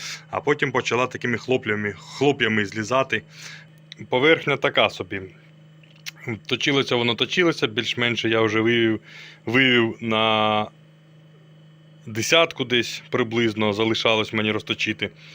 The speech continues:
І на останніх двох проходах воно знов таки почало дробити, коротше, не дробити, а в, ну, в плані канави робити, канави. Поверхня хірова.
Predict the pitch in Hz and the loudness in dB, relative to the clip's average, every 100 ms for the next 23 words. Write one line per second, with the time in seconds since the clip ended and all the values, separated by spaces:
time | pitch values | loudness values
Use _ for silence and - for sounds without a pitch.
0 | - - - - - - - - 147 156 | -20 -18 -18 -16 -18 -20 -14 -2 2 4
1 | 143 139 131 143 143 127 131 - 117 151 | 6 4 2 0 0 -2 -4 -4 -4 0
2 | 143 135 113 117 123 123 120 117 117 110 | 0 0 -2 0 2 2 0 -4 -6 -8
3 | 110 101 117 110 104 - 107 98 - - | -10 -4 -2 -2 -4 -2 -2 -2 -8 -20
4 | - - 104 - 107 101 95 95 101 104 | -18 -4 -2 0 2 0 -2 -8 -16 -16
5 | 98 98 123 131 208 208 160 156 156 151 | -14 -4 -2 0 0 0 -4 0 0 0
6 | - 147 110 113 123 110 - 107 98 - | 0 0 0 -2 -2 0 0 0 0 -2
7 | - - 107 101 95 - 110 107 104 95 | -12 -14 -10 -10 -12 -8 -2 0 0 -4
8 | - - - - 139 147 104 98 98 95 | -10 -18 -18 -4 2 4 4 2 0 -4
9 | 98 117 107 90 87 95 101 131 131 110 | -2 0 0 0 -6 -12 0 4 4 4
10 | 107 - 113 101 92 | -2 -2 0 0 0